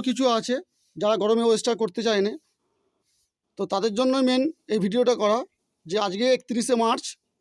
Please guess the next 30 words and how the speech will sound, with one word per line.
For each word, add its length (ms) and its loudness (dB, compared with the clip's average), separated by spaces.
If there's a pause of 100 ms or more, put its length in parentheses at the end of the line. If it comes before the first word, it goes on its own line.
(340)
আমার 220 0
কিন্তু 220 0 (140)
খুব 200 -10
সুন্দর 340 2 (460)
গরমে 360 -2
ফলন 260 2
হচ্ছে। 280 -6 (580)
এর 120 0 (100)
আগেও 260 2
আমি 140 4
ভিডিও 260 2
ছেড়েছি 340 0
গরমের, 320 2 (1300)
কিন্তু 260 -2 (1600)
আরও 160 2
একটা 200 -4
ভালো 160 0
করে 200 2
ছাড়লাম 340 0 (480)
যাতে 280 -2
আপনাদের 340 2
বিশ্বাস 320 -4
হয় 140 -2 (280)
যে 140 -2
প্রত্যেকটা 400 -2
সিলিন্ডার, 280 0
যে 60 4 (120)
লাকিলি 340 0 (100)
একটা 200 -6
সিলিন্ডারে 420 4